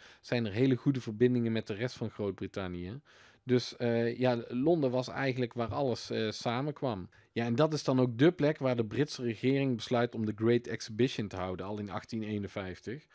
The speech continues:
Eh, de grote tentoonstelling. En uiteindelijk wordt dat, eh, de eerste wereldtentoonstelling in de geschiedenis.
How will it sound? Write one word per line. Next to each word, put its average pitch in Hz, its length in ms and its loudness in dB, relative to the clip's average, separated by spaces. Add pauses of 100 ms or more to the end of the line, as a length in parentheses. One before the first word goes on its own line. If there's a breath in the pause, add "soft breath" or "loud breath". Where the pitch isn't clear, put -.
(380 loud breath)
Eh, 113 460 2
de 113 120 2
grote 139 440 4
tentoonstelling. 135 920 0 (280 loud breath)
En 120 100 0
uiteindelijk 135 420 2
wordt 127 200 2
dat, 120 240 2
eh, - 80 -12
de 113 340 2
eerste 131 380 0
wereldtentoonstelling 104 1080 0
in 113 140 0
de 104 80 -4
geschiedenis. 104 720 -4